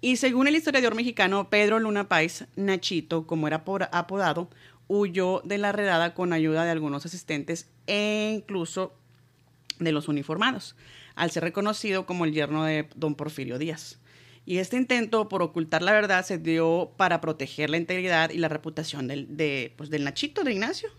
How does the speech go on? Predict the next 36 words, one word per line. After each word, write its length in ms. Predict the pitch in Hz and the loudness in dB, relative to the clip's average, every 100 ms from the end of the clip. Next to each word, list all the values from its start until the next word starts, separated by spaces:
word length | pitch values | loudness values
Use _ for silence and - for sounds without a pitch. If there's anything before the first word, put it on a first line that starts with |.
| - | -10
y 80 | 190 | -2
así 200 | 175 175 | -2 0
evitar 340 | 175 208 190 196 | -2 2 0 2
que 220 | 214 208 | 2 2
<laughs> 20 | |
la 100 | 214 | 2
familia 420 | 208 196 208 160 | 0 2 2 2
presidencial 600 | 160 180 202 226 247 190 208 - - - - - | -2 -4 -4 -2 0 -2 -2 -14 -20 -20 -20 -8
y 140 | 190 175 | -4 0
sobre 180 | 165 | 0
todo 400 | 156 143 180 - - _ | 0 0 0 -2 -14 _
Amadita 760 | 170 170 170 165 180 160 143 202 _ - - - | 2 4 4 0 -2 -6 -8 -8 _ -18 -18 -20
se 200 | - 220 | -2 0
viera 200 | 202 196 | 2 0
envuelta 380 | 214 202 180 214 | 0 0 0 -2
en 80 | 214 | 0
escándalos 1200 | 190 - 180 170 190 233 349 349 - - - - | -4 -4 0 2 2 0 0 -2 -6 -14 -14 -6
así 440 | 143 - 170 165 | -6 -6 -4 -4
de 140 | 170 | -2
esta 200 | 160 160 | -4 -2
magnitud 400 | 170 170 151 147 | -2 0 0 -2
tan 240 | 143 175 196 | -6 -4 -4
grande, 420 | 214 294 392 359 | -4 -4 -4 -6
porque 360 | 320 185 156 160 | -4 -4 -4 -2
imagínense 640 | 151 151 147 160 202 269 | -2 -4 -2 -2 -2 -2
nomás, 500 | 277 202 269 - - | -2 -2 -4 -10 -10
imagínense 680 | - 175 151 147 170 226 311 | -4 -2 -4 -4 -4 -4 -2
nomás 240 | 330 220 - | -2 -2 -4
que 80 | |
le 260 | 254 214 185 - - - - | -2 -2 -4 -14 -20 -20 -20
fueran 420 | - 175 165 226 | -6 -2 -2 -2
con 140 | 233 | -4
el 80 | 220 | -2
mitote 440 | 190 156 139 - 220 | -2 -2 -4 -4 -2
ahí 200 | 220 190 | 0 2
a, 180 | 220 | 2